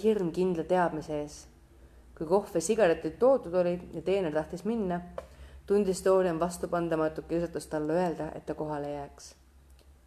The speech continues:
Kui uks ta järel sulgus, hüüdis ta teenri tagasi. Mees jäi käsku oodates seisma.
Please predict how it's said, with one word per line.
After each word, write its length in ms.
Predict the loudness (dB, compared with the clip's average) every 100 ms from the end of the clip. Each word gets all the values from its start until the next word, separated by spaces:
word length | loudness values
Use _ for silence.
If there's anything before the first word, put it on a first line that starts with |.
| -12 0
Kui 160 | 0
uks 240 | 0 -2 -2
ta 60 |
järel 220 | 0 0
sulgus, 560 | -2 -2 -2 -4 -8 -12 -20 -12 -4
hüüdis 260 | -4 -4
ta 100 | -4
teenri 340 | -2 -2 -2 -4
tagasi. 460 | -4 -6 -8 -14 -18 -20 _ _ -20 _ _ _ _ -10
Mees 280 | -4 -4 -2
jäi 80 | -4
käsku 340 | -4 -6 -6
oodates 420 | -4 -4 -6 -10 -4
seisma. 400 | -4 -4 -10